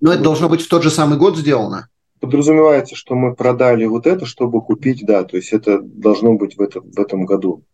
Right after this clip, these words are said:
Speaker 2: то есть мы, мы покупаем, либо в
Speaker 1: Окей.
Speaker 2: ближайшее время, да, то есть,
Speaker 1: Окей.
Speaker 2: э, то
Speaker 1: То
Speaker 2: есть
Speaker 1: есть это
Speaker 2: мы
Speaker 1: надо показать связь между продажей и покупкой, что это не просто я продал, подумал, почесал репу, там через полгода что-то купил,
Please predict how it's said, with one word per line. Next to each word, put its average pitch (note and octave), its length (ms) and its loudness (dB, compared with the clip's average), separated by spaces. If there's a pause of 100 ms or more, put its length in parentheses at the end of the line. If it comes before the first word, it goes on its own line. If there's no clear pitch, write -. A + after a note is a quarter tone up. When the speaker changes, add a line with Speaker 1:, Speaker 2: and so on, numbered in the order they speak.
(120)
Speaker 2:
то F#2 100 -12
есть - 180 -14
мы, - 220 -12
мы D#2+ 420 -10
покупаем, D#2+ 600 -10 (460)
либо A2 200 2
в - 80 2
Speaker 1:
Окей. G2 160 -2
Speaker 2:
ближайшее G2+ 480 -2
время, F#2 360 -4
да, A2+ 140 0
то F2+ 140 -8
есть, - 160 -12
Speaker 1:
Окей. - 160 -14
Speaker 2:
э, - 40 -10
то G2 100 -8 (120)
Speaker 1:
То - 80 -20
Speaker 2:
есть - 100 -6
Speaker 1:
есть D#3 120 2
это D#3 140 -2
Speaker 2:
мы F3 80 2
Speaker 1:
надо D3+ 100 -2
показать D#3+ 380 -2
связь D3+ 320 -2
между C3 260 -6
продажей C3+ 500 0
и - 20 -10
покупкой, C#3+ 500 0
что - 160 -4
это B2 160 -2
не B2+ 100 -2
просто C3+ 360 -2
я A2 80 0
продал, E3+ 540 0
подумал, C#3+ 420 2
почесал - 380 -6
репу, D#3 260 0
там A2 160 -6
через - 160 -16
полгода B2+ 360 0
что-то - 180 -10
купил, - 400 -2